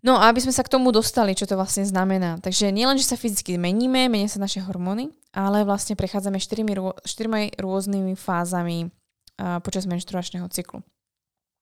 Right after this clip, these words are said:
Ja by som začala asi so zimou, a, pretože vlastne prvý deň menštruácie, prvý deň, kedy krvácame, je obdobie, kedy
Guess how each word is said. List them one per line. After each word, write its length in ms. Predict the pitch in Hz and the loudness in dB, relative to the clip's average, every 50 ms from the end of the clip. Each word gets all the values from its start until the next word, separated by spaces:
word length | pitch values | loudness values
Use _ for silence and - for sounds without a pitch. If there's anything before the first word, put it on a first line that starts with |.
| _ - - | _ -16 -8
Ja 160 | - 214 202 | -4 -2 -2
by 120 | 190 220 233 | 0 0 0
som 160 | - 269 262 | -2 -2 -2
začala 640 | 262 214 196 190 - - 240 233 226 233 226 226 233 - - - - - - - - - - _ _ - | 0 0 -2 0 0 0 2 2 2 2 2 0 0 -4 -8 -20 -20 -20 -20 -20 -20 -20 -20 _ _ -4
asi 320 | - 208 - - 254 247 | -2 -2 0 0 0 0
so 140 | 233 214 226 208 | 0 0 0 0
zimou, 720 | 190 185 170 170 170 175 190 208 233 254 285 320 320 320 _ _ _ _ - | 0 0 -2 0 0 2 2 2 2 0 0 -2 -6 -12 _ _ _ _ -2
a, 240 | 190 190 185 185 180 | 2 2 2 2 2
pretože 400 | - 196 196 214 208 208 220 208 | 0 -2 -2 0 0 0 0 0
vlastne 240 | 208 - - 214 | -2 -2 -2 -4
prvý 240 | 202 - 208 214 226 | -2 -2 -2 -2 -2
deň 160 | 214 202 208 | -2 -2 -2
menštruácie, 800 | 202 196 190 190 196 - - - 196 190 190 190 190 - - 202 | -2 -2 -2 -2 -4 -6 -4 -2 0 0 0 -2 -2 -4 -6 -8
prvý 160 | - - 190 190 190 | -6 -4 -4 -4 -4
deň, 80 | 196 196 | -4 -4
kedy 160 | - 202 196 | -6 -6 -6
krvácame, 880 | - - 190 180 180 180 180 180 - - 196 185 185 185 185 185 185 - - - _ _ _ _ _ _ _ _ _ _ _ _ _ _ _ _ _ | -6 -4 -4 -2 -2 -2 -4 -4 -4 -4 -4 -2 -2 -2 -2 -2 -4 -6 -10 -20 _ _ _ _ _ _ _ _ _ _ _ _ _ _ _ _ _
je 240 | - 220 240 233 - - | -4 0 0 0 0 0
obdobie, 560 | - 190 190 185 226 214 202 233 226 220 226 | -2 -2 0 2 2 2 4 4 4 4 2
kedy 560 | 226 - - 214 208 185 208 208 202 202 202 | 2 0 -2 -2 0 0 -2 -2 -2 -2 -4